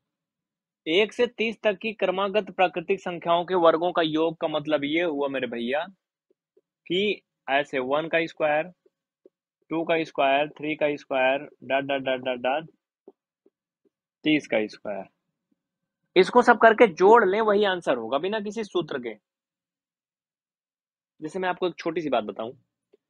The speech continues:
अगर मैं क्वेश्चन कहूं, यहाँ पे सा-, साइड में देखो,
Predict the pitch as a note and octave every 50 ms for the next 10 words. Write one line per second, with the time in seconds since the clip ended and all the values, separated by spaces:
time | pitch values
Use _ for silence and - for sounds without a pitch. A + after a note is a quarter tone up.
0 | _ - _ _ _ C3 C3+ D3 F3 G3+ G#3 F#3+ E3 D#3+ C#3+ - - C3+ B2+ A2+
1 | B2 B2 C3 D3+ D#3 C3+ B2+ C3 B2+ C3+ C3+ C3 - C#3+ - - _ _ _ _
2 | _ _ _ _ _ _ D3+ - D3 C#3 C#3+ C#3+ C#3 C3+ B2 B2 A2+ - D3 E3+